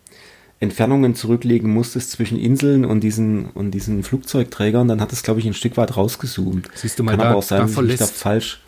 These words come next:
Speaker 2: da verlässt mich
Speaker 1: falsch
Speaker 2: jetzt gerade
Speaker 1: dran
Speaker 2: die
Speaker 1: erinnere.
Speaker 2: Erinnerung.
Speaker 1: Aber ich hab das gerne gespielt, weil das war irgendwie so lustig. Du bist dann dahin, hast dann diesen Sturzflug gemacht, hast die Bomben rausgeballert und bist dann hinten weitergeflogen. Also es war zie-, sehr arcadig und spaßig.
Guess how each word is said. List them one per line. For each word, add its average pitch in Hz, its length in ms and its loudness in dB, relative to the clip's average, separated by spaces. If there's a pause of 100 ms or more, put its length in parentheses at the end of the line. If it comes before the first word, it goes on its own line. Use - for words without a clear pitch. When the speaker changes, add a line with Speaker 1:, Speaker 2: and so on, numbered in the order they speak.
(220)
Speaker 2:
da 113 80 -6
verlässt 117 420 -4
mich 127 120 0
Speaker 1:
falsch 117 200 4
Speaker 2:
jetzt - 140 -6
gerade 117 180 -2
Speaker 1:
dran 104 120 2
Speaker 2:
die - 20 4
Speaker 1:
erinnere. 110 280 0
Speaker 2:
Erinnerung. 98 240 -4 (880)
Speaker 1:
Aber 117 120 6
ich 120 80 4
hab 160 140 0
das - 160 -4
gerne 151 200 2
gespielt, 107 360 0
weil 110 100 4
das 107 160 -2
war 123 100 4
irgendwie 139 200 2
so 123 120 4
lustig. 131 340 -2
Du 107 80 -14
bist 123 200 -6
dann 131 100 2
dahin, 120 380 2 (320)
hast 123 180 -2
dann 139 80 2
diesen 113 200 0
Sturzflug 180 580 0
gemacht, 170 420 -2
hast 131 180 -2
die 127 40 2
Bomben 147 360 2
rausgeballert 151 920 0
und 131 400 -2 (140)
bist - 220 -10
dann 123 80 -2
hinten 120 480 -2 (120)
weitergeflogen. 110 640 0
Also 110 140 0
es - 80 -4
war 127 300 2
zie-, - 280 -4 (340)
sehr - 580 2 (100)
arcadig 143 680 2
und 117 380 0
spaßig. - 680 -2